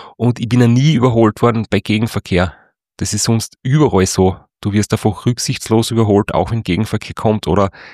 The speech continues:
zwei entgegenkommende Autos überholen sich grad gegenseitig und du hast quasi auf deiner Spur jemanden, der mit hundert, hundertzwanzig auf dich zufährt. Das ist sehr oft mehr oder weniger normal. Und in Spanien wird das,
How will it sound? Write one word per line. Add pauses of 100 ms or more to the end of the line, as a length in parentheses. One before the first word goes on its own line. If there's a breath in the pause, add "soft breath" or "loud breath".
(160 loud breath)
zwei
entgegenkommende
Autos
überholen
sich
grad
gegenseitig
und
du
hast
quasi (420 loud breath)
auf
deiner
Spur (100)
jemanden,
der
mit
hundert,
hundertzwanzig
auf
dich
zufährt. (420 loud breath)
Das
ist (320)
sehr
oft (500)
mehr
oder
weniger
normal. (460 soft breath)
Und
in
Spanien
wird
das,